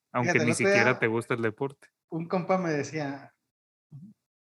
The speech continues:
Speaker 2: a él le gusta bastante, ¿no? Le, le entiende más y lo sigue un poquito más, ¿no?
Speaker 1: Ajá.
Speaker 2: Y me decía que otro compa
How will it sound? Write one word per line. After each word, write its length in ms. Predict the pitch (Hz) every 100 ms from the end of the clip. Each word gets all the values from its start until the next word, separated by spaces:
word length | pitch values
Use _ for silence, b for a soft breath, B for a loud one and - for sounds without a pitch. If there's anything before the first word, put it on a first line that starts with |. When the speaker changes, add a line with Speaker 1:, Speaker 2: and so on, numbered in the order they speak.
| _ 277 254 -
Speaker 2:
a 120 | 208
él 80 | 262
le 80 | 285
gusta 260 | 254 247 240
bastante, 440 | 185 156 147 131
¿no? 160 | 156 170
Le, 140 | 151
le 120 | 151
entiende 440 | 156 131 165 180 180
más 320 | 190 208 190
y 40 |
lo 120 | 147
sigue 260 | 120 147 147
un 100 | 139
poquito 340 | 143 - -
más, 260 | 139 117 117
¿no? 200 | 180 - _ _ _ _ -
Speaker 1:
Ajá. 380 | 120 113 107 - _
Speaker 2:
Y 80 | 165
me 120 | 165
decía 600 | 156 151 185 185 196 196
que 100 | 143
otro 500 | 123 139 139 190 185
compa 640 | 220 175 - 175 202 -